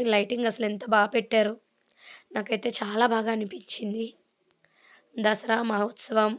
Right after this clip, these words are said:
అని పెట్టారు, చాలా చాలా బాగుంది అమ్మవారిది. And మనము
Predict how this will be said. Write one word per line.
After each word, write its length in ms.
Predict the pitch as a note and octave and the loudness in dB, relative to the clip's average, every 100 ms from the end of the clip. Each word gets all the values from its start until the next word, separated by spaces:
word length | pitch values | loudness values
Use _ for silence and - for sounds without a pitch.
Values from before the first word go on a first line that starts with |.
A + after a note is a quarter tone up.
| - | -6
అని 140 | A3 G#3+ | -6 -4
పెట్టారు, 440 | A#3+ - A3 A3 D4 _ _ _ _ _ _ _ _ _ _ | -6 -4 -4 -4 -8 _ _ _ _ _ _ _ _ _ _
చాలా 280 | - A#3 A#3 | -6 0 0
చాలా 260 | A3 A#3+ A3+ | 0 0 0
బాగుంది 380 | A3+ A#3+ A3+ A#3 | -2 -4 -2 0
అమ్మవారిది. 600 | G#3+ A3 B3 A#3+ A3+ - _ _ _ _ _ _ _ _ _ _ _ - _ - | 0 -2 -2 -2 -4 -6 _ _ _ _ _ _ _ _ _ _ _ -20 _ -4
And 260 | A3 A3+ A3+ A3+ A#3 B3 | -4 0 2 2 0 2
మనము 400 | A3+ A#3 B3 | 4 4 4